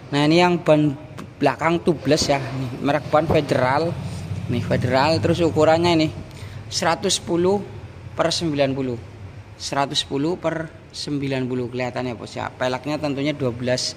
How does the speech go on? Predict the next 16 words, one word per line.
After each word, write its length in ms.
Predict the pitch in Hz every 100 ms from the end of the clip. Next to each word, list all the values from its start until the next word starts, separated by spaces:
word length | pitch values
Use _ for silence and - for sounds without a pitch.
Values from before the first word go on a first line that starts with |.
| -
inci. 480 | 165 185 170 - - - - - -
Nah, 320 | - 143 127 117
untuk 240 | 139 143
pengereman 400 | 156 160 165 160
belakang 320 | 139 160 185
tromol 400 | 160 151 160 175
peleknya 400 | 175 151 160 170
dicat 320 | 156 - 143
warna 280 | 143 135 139
coklat. 440 | - 123 127 113 -
Suspensinya 560 | 139 - 135 127 151
tadi 240 | 143 135 151
single 320 | 143 131 120
shock 240 | - 131
sudah 320 | 131 123
ya. 20 | 117